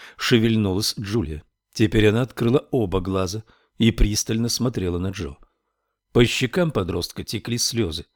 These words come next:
«Я не гожусь на роль мальчика в фильме Спилберга. Если бы мы находились в парке юрского периода, динозавры нас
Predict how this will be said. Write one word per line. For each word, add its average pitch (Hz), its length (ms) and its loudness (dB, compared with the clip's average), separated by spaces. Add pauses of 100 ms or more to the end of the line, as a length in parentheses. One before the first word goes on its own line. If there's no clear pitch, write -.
(760)
«Я 92 260 -2
не 127 120 0
гожусь 107 500 0
на 92 80 -4
роль 87 180 -4
мальчика - 560 -8 (240)
в - 60 -20
фильме 123 340 2
Спилберга. 120 680 -2 (440)
Если 117 400 4
бы 127 160 4
мы 113 240 4 (200)
находились 127 600 4
в - 60 -14
парке 131 360 0
юрского 117 500 -2
периода, 117 500 -2 (300)
динозавры 110 680 4
нас 82 320 -6